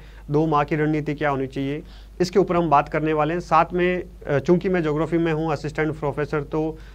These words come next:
अ, मैं ज्योग्राफी का भी असिस्टेंट प्रोफेसर और फर्स्ट ग्रेड की जो है क्लासेस भी ले रहा हूँ।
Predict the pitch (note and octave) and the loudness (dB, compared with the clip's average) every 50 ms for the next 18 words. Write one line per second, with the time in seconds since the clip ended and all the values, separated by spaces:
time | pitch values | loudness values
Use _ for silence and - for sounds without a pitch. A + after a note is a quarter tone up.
0 | - - - - C#3+ C3+ C3+ C3 C#3 C#3+ C#3+ C#3 C#3+ C#3+ D3 D3+ D3 E3 D3+ D#3 | -20 -16 -6 -4 -2 0 0 0 0 0 0 2 0 0 0 0 -2 -2 -2 0
1 | C#3+ D3 D#3 D3 C#3+ - D3+ - E3 D#3+ D#3 D#3 D#3 D3 C#3+ - D#3 D3 - D#3+ | 0 0 0 -2 -2 -4 -6 -2 -2 -2 -2 0 -2 -4 -2 -2 -4 -2 -2 -4
2 | D3+ D3+ D3 - - D3+ D3 D3 D3+ D3 D3+ D3+ D3 - - D#3 D3 C#3+ D3+ C#3+ | -4 -4 -6 -2 -4 -4 -4 -2 -2 -2 -2 -2 -2 -4 -4 -4 -2 -2 -2 -2
3 | C#3 D3+ D3 - C#3 C3+ C3 - D3+ C#3+ C#3+ D3 D3+ C#3 C#3 C#3 C3+ C3 B2+ B2+ | -2 -4 -2 0 0 0 0 -2 -4 -4 -2 -2 0 0 0 0 0 -2 -4 -8